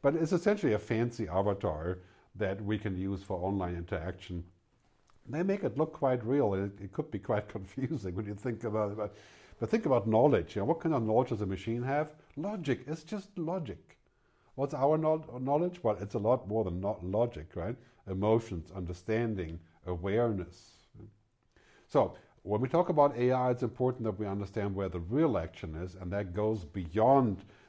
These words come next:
this idea of A I as we've seen it in the movies or intelligent assistants. It's basically machine learning and deep learning. That is where the action is, especially in supply chain.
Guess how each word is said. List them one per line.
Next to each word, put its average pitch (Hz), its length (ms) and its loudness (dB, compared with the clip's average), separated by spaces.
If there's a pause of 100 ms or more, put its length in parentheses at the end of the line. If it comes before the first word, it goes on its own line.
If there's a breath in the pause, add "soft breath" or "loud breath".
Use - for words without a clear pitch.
this 92 180 -8
idea 92 540 -2
of 90 240 -2 (160)
A 92 340 -6
I 90 520 -2 (340 soft breath)
as 87 240 -8
we've 92 100 -4
seen 95 240 -6
it 92 80 -6
in 90 120 -6
the 90 100 -4
movies 87 640 -4
or 85 140 -4
intelligent 85 520 -2
assistants. 87 460 -6
It's - 80 -16
basically 160 520 0
machine 120 480 -2
learning 113 340 4 (340 loud breath)
and 95 200 -4
deep 117 240 -2
learning. 95 440 0 (280 loud breath)
That 110 240 0
is 98 140 -2
where 101 140 0
the 92 160 0
action - 360 -2
is, 87 120 -2
especially 131 420 -2
in 95 80 -2
supply 95 320 -4
chain. - 200 -6